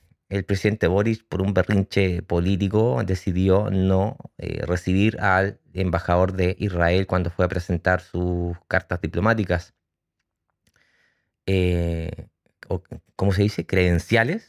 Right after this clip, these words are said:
sus credenciales, fue a presentar sus credenciales y no lo quiso recibir porque quería hacer un punto político a favor de Palestina. ¿Y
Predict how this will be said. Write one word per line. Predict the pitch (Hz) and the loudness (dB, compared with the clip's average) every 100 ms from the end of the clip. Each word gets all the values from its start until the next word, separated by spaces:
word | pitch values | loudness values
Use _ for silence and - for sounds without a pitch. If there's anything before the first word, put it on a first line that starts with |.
| - | -10
sus | 98 | -6
credenciales, | 92 90 82 - 101 131 190 | 0 2 2 0 0 0 -2
fue | 95 | -2
a | |
presentar | 92 87 92 95 | -2 -2 -2 -4
sus | - 92 85 | -4 -4 -4
credenciales | - 85 82 - 104 127 - _ _ _ _ _ _ _ | -2 0 0 0 0 0 -6 _ _ _ _ _ _ _
y | - 95 92 | -4 -2 0
no | 95 | 2
lo | 104 | 2
quiso | 101 117 | 2 2
recibir | 104 101 95 127 165 | 2 2 2 2 0
porque | - 123 120 - 113 | 0 2 2 0 -2
quería | 107 113 | 2 2
hacer | 117 123 | 2 2
un | 120 | 0
punto | - 127 139 - 127 | 0 0 0 2 2
político | 127 127 131 123 143 139 | 4 2 0 -2 0 0
a | 135 123 | 0 2
favor | 107 107 120 131 120 | 2 4 4 4 0
de | 110 117 117 117 | 0 2 2 2
Palestina. | 110 101 - 147 120 123 139 _ _ _ _ _ _ _ _ _ _ _ | 2 0 2 4 4 2 -4 _ _ _ _ _ _ _ _ _ _ _
¿Y | 113 113 101 104 104 110 | -4 0 2 0 -2 -6